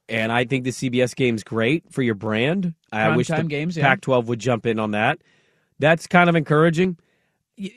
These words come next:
Speaker 1: I, I'm mixed on this. I think it's great. I don't know if I buy the,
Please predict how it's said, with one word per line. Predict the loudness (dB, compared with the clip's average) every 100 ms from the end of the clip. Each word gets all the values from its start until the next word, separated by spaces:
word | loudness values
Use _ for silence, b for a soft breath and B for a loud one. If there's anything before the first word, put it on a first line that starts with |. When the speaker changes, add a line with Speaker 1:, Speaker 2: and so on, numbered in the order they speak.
| -14
Speaker 1:
I, | -14 0
I'm | 4 6
mixed | 6 4 4
on | 2 2
this. | -2 -6 -14 -2
I | 0 0
think | 2 2 2
it's | -2 -4
great. | -8 2 4 6 4 0
I | 2
don't | 2 4
know | 2
if | 4 2
I | 2
buy | 4 2
the, | 2 -2